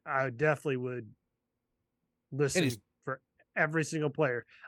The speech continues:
Speaker 1: I think the biggest indictment of this team, and I heard this a while ago, and it's not, not me, um, me knowing it firsthand, Justin Turner is probably the leader of this team, and he just got here. Like,
Speaker 2: Yeah.
Speaker 1: he just got here.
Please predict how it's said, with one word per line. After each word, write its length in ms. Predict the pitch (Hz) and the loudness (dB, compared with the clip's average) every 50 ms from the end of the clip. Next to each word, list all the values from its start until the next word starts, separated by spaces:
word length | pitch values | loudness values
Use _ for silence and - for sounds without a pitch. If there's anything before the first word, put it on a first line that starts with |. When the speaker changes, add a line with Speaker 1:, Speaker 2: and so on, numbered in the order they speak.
| _ - | _ -2
Speaker 1:
I 80 | 151 151 | -2 2
think 240 | 135 202 202 190 165 | 4 4 4 4 4
the 60 | 180 139 | 0 0
biggest 440 | 123 180 185 185 196 180 - - | 2 0 2 2 2 0 -2 -6
indictment 560 | 185 170 156 139 160 156 170 175 170 170 170 165 | -6 -6 -4 -2 0 0 0 -2 -2 -4 -4 -2
of 80 | 156 | -2
this 180 | 156 156 139 - | -4 -6 -6 -8
team, 360 | - 160 160 160 180 175 156 _ _ _ _ _ _ - | -8 -6 -2 -2 -2 -2 -4 _ _ _ _ _ _ -8
and 120 | 143 135 139 | -6 -4 -4
I 60 | 131 | 0
heard 260 | - 156 160 165 160 | 2 4 4 4 4
this 240 | 160 165 160 151 - | 4 4 2 2 0
a 40 | 147 | -2
while 280 | 151 147 151 160 165 | 0 2 2 2 2
ago, 340 | 165 160 160 170 170 175 175 | 2 0 0 2 0 0 0
and 140 | 147 135 139 | -4 -8 -8
it's 220 | 135 120 - - | -10 -12 -12 -8
not, 240 | 147 143 135 135 - _ _ _ _ _ - 160 - _ - | -6 -4 -4 -6 -8 _ _ _ _ _ -20 -20 -20 _ -8
not 220 | 143 139 143 135 135 | -8 -6 -6 -8 -8
me, 420 | 131 139 143 143 143 139 143 139 | -8 -6 -4 -4 -4 -4 -4 -4
um, 260 | 139 131 127 123 120 107 _ _ _ _ _ _ _ _ _ _ _ _ _ _ _ - | -4 -4 -6 -8 -10 -14 _ _ _ _ _ _ _ _ _ _ _ _ _ _ _ -8
me 140 | 147 147 147 | -4 -4 -2
knowing 300 | 143 147 147 147 147 143 | 0 0 2 2 2 2
it 100 | 139 139 | 0 0
firsthand, 600 | - 143 139 135 - 147 147 143 151 151 139 - _ _ _ _ _ _ _ _ _ _ _ _ _ _ - 120 | 0 -2 -2 0 -2 -2 -2 -2 -2 -4 -6 -10 _ _ _ _ _ _ _ _ _ _ _ _ _ _ -16 -6
Justin 420 | 110 165 180 190 - - 208 156 | 0 0 0 0 0 -2 -4 -4
Turner 400 | - - 170 170 165 151 143 139 | -2 0 2 2 2 2 0 -2
is 120 | 131 - | -4 -4
probably 340 | - - 147 143 131 143 135 | -4 -4 -4 -4 -2 -2 -4
the 120 | 127 127 117 | -2 -4 -8
leader 460 | 117 120 131 143 143 143 143 143 127 | -8 -6 -4 -2 -2 0 0 0 -2
of 80 | 120 | -2
this 200 | 120 123 113 - | -4 -6 -6 -6
team, 400 | - - 135 117 107 101 101 101 _ _ _ _ _ _ - | -12 -12 -12 -12 -12 -14 -18 -20 _ _ _ _ _ _ -12
and 160 | 143 131 120 | -10 -10 -8
he 160 | 120 131 117 101 | -8 -10 -10 -12
just 360 | _ - - 143 - - - | _ -12 -12 -10 -10 -10 -10
got 200 | 139 123 117 - - | -8 -10 -10 -10 -14
here. 180 | - - - - - _ _ _ _ _ _ _ _ _ _ _ _ _ _ _ _ _ _ - | -20 -20 -20 -20 -20 _ _ _ _ _ _ _ _ _ _ _ _ _ _ _ _ _ _ -12
Like, 100 | 139 120 | -4 2
Speaker 2:
Yeah. 140 | 156 143 123 110 | 2 2 2 2
Speaker 1:
he 60 | 110 | -6
just 280 | 120 139 143 139 - - | -6 -6 -6 -6 -6 -10
got 180 | 135 123 117 | -10 -10 -10
here. 240 | 117 120 110 104 - | -12 -14 -18 -18 -20